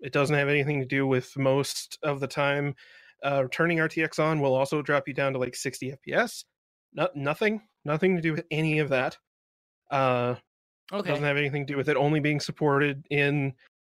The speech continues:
Speaker 1: like,
Speaker 2: One title.
Speaker 1: Battlefield.
Speaker 2: Literally
Speaker 1: Yeah,
Speaker 2: one title right
Speaker 1: Battlefield.
Speaker 2: now.
Speaker 1: Oh, really? I, I thought that Shadow Tomb Raider had it, or did they, have they not updated it with that
Speaker 2: I,
Speaker 1: yet?
Speaker 2: I don't think they've released it yet.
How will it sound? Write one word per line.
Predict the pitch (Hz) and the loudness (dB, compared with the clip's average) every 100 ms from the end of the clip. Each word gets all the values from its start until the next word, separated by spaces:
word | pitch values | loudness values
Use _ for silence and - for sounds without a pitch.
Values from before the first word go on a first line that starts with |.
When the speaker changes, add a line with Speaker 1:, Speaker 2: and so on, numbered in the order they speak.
| - | -4
Speaker 1:
like, | 147 135 127 - - _ | 0 0 -4 -18 -20 _
Speaker 2:
One | 143 156 | -2 0
title. | 139 151 | 2 0
Speaker 1:
Battlefield. | 123 170 165 170 160 156 143 | -2 0 0 2 0 -2 -4
Speaker 2:
Literally | 147 190 202 180 180 | 0 2 2 2 0
Speaker 1:
Yeah, | 143 | 0
Speaker 2:
one | 156 | 2
title | 185 208 | 2 2
right | 147 | 0
Speaker 1:
Battlefield. | 214 208 208 | 2 2 0
Speaker 2:
now. | 110 101 _ _ _ _ _ _ _ _ _ | -4 -16 _ _ _ _ _ _ _ _ _
Speaker 1:
Oh, | 156 165 | 2 2
really? | 139 196 214 | 4 2 4
I, | 180 - | 2 0
I | 190 | 2
thought | 277 285 | 2 2
that | 254 | -2
Shadow | - 240 233 | 0 2 4
Tomb | 226 220 226 | 4 2 2
Raider | 151 127 | 2 2
had | 123 135 127 | 2 0 0
it, | 113 - _ - | -2 -6 _ -4
or | 143 | -2
did | 143 143 | 0 2
they, | 147 139 | 2 2
have | 156 147 | 0 -2
they | |
not | 143 156 151 | 0 0 0
updated | 147 131 127 123 | -2 -2 -4 -4
it | 123 | -6
with | 123 | -6
that | 127 117 | -4 0
Speaker 2:
I, | 156 | -2
Speaker 1:
yet? | 170 | -2
Speaker 2:
I | - 165 | -2 -2
don't | 185 214 208 | -2 -4 -8
think | 247 214 | -6 0
they've | 226 180 143 - | 2 0 -4 -10
released | 156 170 156 151 - - | 0 0 2 -2 -2 -2
it | 147 | -4
yet. | 131 113 87 | -4 -8 -8